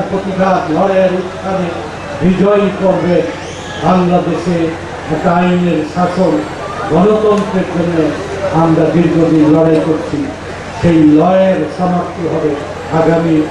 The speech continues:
একটা নিরপেক্ষ সুষ্ঠু নির্বাচনের মাধ্যমে। সেই নির্বাচনে ভাসানীর প্রতীক ধানের শীষ, জিয়ার প্রতীক ধানের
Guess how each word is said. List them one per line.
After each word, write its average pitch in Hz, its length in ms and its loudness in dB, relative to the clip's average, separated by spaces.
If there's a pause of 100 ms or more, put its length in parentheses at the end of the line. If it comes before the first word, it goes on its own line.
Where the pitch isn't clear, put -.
(200)
একটা 165 240 0
নিরপেক্ষ 190 600 4
সুষ্ঠু 160 540 -2
নির্বাচনের 147 920 2
মাধ্যমে। 131 440 -4 (400)
সেই 180 240 4
নির্বাচনে 185 800 2 (600)
ভাসানীর 185 600 2
প্রতীক 185 460 0
ধানের 180 240 4 (180)
শীষ, 185 160 2 (600)
জিয়ার 190 460 2
প্রতীক 185 500 0
ধানের 185 240 2